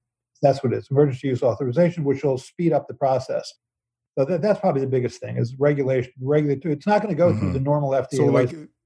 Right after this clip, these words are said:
Speaker 2: like, like, I'm four years old. If you didn't have to go up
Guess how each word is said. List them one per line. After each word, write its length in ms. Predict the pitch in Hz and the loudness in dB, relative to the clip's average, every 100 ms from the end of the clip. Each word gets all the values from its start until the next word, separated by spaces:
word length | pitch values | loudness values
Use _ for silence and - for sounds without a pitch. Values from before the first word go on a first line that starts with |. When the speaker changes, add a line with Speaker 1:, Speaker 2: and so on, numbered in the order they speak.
| - | 0
Speaker 2:
like, 260 | 135 131 | 2 2
like, 180 | 131 135 | -2 0
I'm 120 | 131 | 0
four 200 | 113 139 | 0 0
years 180 | 123 113 | 0 0
old. 180 | 110 104 | -2 -2
If 120 | 107 | -4
you 480 | 127 151 165 165 - 156 | 0 2 2 0 -6 -2
didn't 200 | 143 131 | 0 2
have 200 | 123 127 | 0 -4
to 80 | 117 | -2
go 260 | 123 120 | 0 2
up 140 | 117 | 0